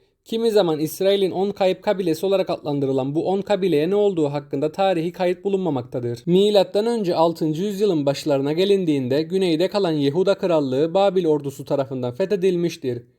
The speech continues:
Yehudalı seçkinler Babil'e sürülmüş, ancak Babil'in daha sonra Persler tarafından fethedilmesinin ardından sürgündeki Yahudiler ana vatanlarına geri dönmüştür. Perslerin Büyük İskender tarafından mağlup edilmesinden sonra Yahudiler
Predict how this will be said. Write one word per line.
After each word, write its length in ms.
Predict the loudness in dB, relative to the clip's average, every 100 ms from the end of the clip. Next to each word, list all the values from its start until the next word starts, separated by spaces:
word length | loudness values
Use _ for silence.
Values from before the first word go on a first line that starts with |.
| _ _
Yehudalı 460 | -2 0 2 2 2
seçkinler 600 | 0 -4 -4 -4 -4 0
Babil'e 360 | 0 2 -2
sürülmüş, 600 | -2 0 0 0 -4 -4 -12 _ _ _
ancak 440 | -2 2 2 2
Babil'in 420 | 2 2 2 2
daha 160 | 2 0
sonra 340 | -2 -2 -2
Persler 420 | 0 -2 0 -2 0
tarafından 420 | 0 0 -2 -2
fethedilmesinin 760 | -2 -2 0 0 0 -2 -2
ardından 600 | 0 0 0 0 0 -2 -6 _ _
sürgündeki 640 | -4 0 2 2 2 0 2
Yahudiler 480 | 2 2 0 0 0
ana 220 | 0 2
vatanlarına 540 | 2 2 0 0 0
geri 260 | 0 0 2
dönmüştür. 600 | 0 0 -4 -6 -10 -10 _ _ _
Perslerin 760 | 6 6 4 -2 0 0 -2
Büyük 220 | -4 -6
İskender 540 | -6 -6 -4 0 2 2
tarafından 460 | 2 0 0 -2
mağlup 380 | 0 2 2 2
edilmesinden 640 | -2 -2 -2 -2 -2 -2 -2
sonra 300 | -2 0 2
Yahudiler 600 | 2 0 -2 2 0 0